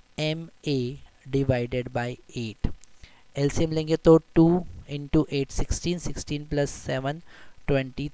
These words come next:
थ्री एम ए by एट। ये बी का नया मास आया। अब B का हमको next task है radius find करना।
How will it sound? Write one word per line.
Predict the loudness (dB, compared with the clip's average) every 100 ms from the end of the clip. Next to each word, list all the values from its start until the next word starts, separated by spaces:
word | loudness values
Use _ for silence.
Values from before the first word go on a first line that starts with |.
| 2
थ्री | 2 -2 -8 -18 -20 -6
एम | -4 -4 -8 -6
ए | -4 -4 -8 -20 -16 -6
by | -4 -4 -10 -10
एट। | -10 -8 -10 -10 -20 -20 -12
ये | -2 0
बी | 0 -2 0
का | 2 0 0 -20 -20 -6
नया | -4 -2 -4 -8 -8
मास | -6 -4 -6 -8 -8
आया। | -8 -8 -12 -14 -14 -12 -6
अब | -4
B | -2 -2
का | 0 -2
हमको | -2 2 2 2
next | -6 -6 -6 -8 -4
task | -4 -2 -2
है | -4 -4 -10 -20 -6
radius | -2 -2 0 0 0
find | -2 -4 -10
करना। | -12 -14